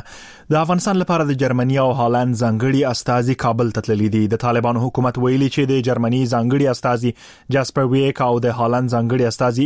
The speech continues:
ایمایل ډي بوند نن په ارګ کې له ملا عبدالغني برادر سره خبرې کړي. برادر د طالبانو د حکومت د رئیس الوزرا لومړی مرستیال دی. ملي ټلویزیون په دې اړه یو لنډ بیان ورکړی او ویلي دي چې طالب چارواکو او د افغانستان لپاره د جرمني او هالند ځانګړو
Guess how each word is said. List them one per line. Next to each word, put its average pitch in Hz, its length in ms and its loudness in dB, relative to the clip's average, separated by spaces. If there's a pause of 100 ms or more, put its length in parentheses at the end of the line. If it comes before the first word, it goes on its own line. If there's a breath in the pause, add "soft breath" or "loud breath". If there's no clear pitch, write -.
ایمایل 120 420 0
ډي 123 60 2 (100)
بوند 139 240 0 (460 loud breath)
نن 135 180 0
په 123 140 0
ارګ 117 120 -8
کې 135 120 0
له 127 100 0
ملا 123 240 0
عبدالغني 117 480 0
برادر 113 340 0
سره 113 200 -2
خبرې 113 320 0
کړي. 107 320 -2
برادر 123 380 0
د 117 140 0
طالبانو 117 460 0
د 117 80 -2
حکومت 120 420 -4 (440 loud breath)
د 123 180 2
رئیس 123 240 0
الوزرا 117 420 2
لومړی 113 400 0
مرستیال 107 460 -2
دی. 104 60 0 (560 loud breath)
ملي 143 200 0
ټلویزیون 135 340 0
په 131 60 -2
دې 127 160 2
اړه 123 80 2 (100)
یو 117 80 2
لنډ 123 320 0
بیان 120 240 0
ورکړی 127 360 -2
او 120 100 0
ویلي 127 300 0
دي 120 100 0
چې 127 160 -2
طالب 120 240 0
چارواکو 123 460 0
او - 80 -2
د 110 60 0
افغانستان 113 360 -2
لپاره 120 240 0
د 113 80 -2
جرمني 113 340 2
او - 80 -2
هالند 120 340 0
ځانګړو 123 300 0